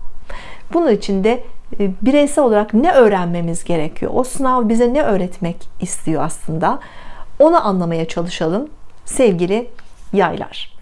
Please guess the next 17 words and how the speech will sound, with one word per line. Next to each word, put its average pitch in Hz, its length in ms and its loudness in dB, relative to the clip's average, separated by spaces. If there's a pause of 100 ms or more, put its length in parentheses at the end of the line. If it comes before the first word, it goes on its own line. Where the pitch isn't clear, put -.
(400)
Sevgili 311 380 2
oğlaklar 202 680 4
ve 190 60 2
yükselen 220 500 0
burcu 190 220 2
oğlak 185 400 2
olanlar. 165 540 -6 (520)
Satürn 233 460 0 (200)
iki 214 200 -2
bin 214 180 2
on 220 160 2
yedi 208 220 2
aralığından 190 520 2
beri 202 180 2
sizin 185 320 2
burcunuzdaydı 185 1000 0
ve 190 60 -4